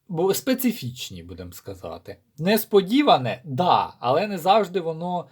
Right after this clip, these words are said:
е, прям дуже, дуже корисне, дуже прийнятне. Але несподіване. Ну і ось Тейвас. Будь ласка, рух вперед, рух до цілі. Бачу ціль, не бачу перешкод.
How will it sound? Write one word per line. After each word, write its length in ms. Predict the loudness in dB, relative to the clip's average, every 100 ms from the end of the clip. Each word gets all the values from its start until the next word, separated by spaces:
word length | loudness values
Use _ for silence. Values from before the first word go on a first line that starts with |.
| _ -4
е, 580 | -2 0 0 0 0
прям 300 | 0 -2 -2
дуже, 540 | -4 -6 -2 2 2 0
дуже 280 | -4 -4 -2
корисне, 460 | -2 -2 -4 -8
дуже 260 | -8 -6 -4
прийнятне. 800 | -2 -2 -2 -6 -10 -12 -20 _ _
Але 240 | 2 2 2
несподіване. 840 | -2 -6 -10 -12 -14 -20 -20 -20 _ -20 -18 -18 -20 -12
Ну 100 | -4
і 40 | -2
ось 80 | 0
Тейвас. 500 | 2 2 0 -6 _
Будь 140 | -4 4
ласка, 360 | 6 6 4
рух 160 | 2 2
вперед, 360 | 2 4 4
рух 160 | 2 0
до 120 | 0
цілі. 360 | -2 -2 -2 0
Бачу 320 | 2 2 0
ціль, 220 | -4 -4
не 120 | -2
бачу 300 | -2 -2 -2
перешкод. 600 | -4 -4 -4 -2 0 0